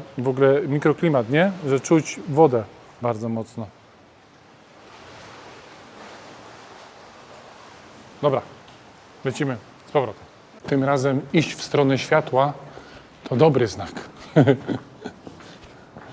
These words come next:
Więc chodźmy w stronę światła. Dobrze, moi drodzy. Oficjalnie najdalej wysunięty punkt na południe Włoch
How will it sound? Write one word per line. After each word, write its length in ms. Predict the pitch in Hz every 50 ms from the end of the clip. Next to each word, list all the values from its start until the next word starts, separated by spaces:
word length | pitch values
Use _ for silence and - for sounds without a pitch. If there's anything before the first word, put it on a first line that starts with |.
| - - - - -
Więc 240 | 131 143 131 117 -
chodźmy 420 | - 165 151 - - - 110 101 - - - - - - - - - - - -
w 60 | -
stronę 400 | - - - 165 165 147 139 131
światła. 420 | 107 - - 120 107 - 107 92 82 - - - - - - - - - - - - - - - - - - - - - - - - - - - - - - - - - - - - - -
Dobrze, 280 | 156 175 165 147 143 156
moi 180 | 147 147 135
drodzy. 280 | 131 135 127 113 107 107 - - - - - - - - - - - - - - -
Oficjalnie 720 | 151 147 - 190 165 - 208 196 175 160 143 123 120 104 - - - -
najdalej 460 | 147 156 165 165 190 185 185 185 180
wysunięty 540 | 165 175 170 - 175 180 180 180 156 175 165
punkt 560 | - - 180 180 180 180 160 - - - -
na 160 | 170 185 175
południe 640 | - - 170 165 175 180 175 147 156 165 170 175 165 143 - - - - - - - - - - - - - - - -
Włoch 440 | 117 147 165 175 170 - - -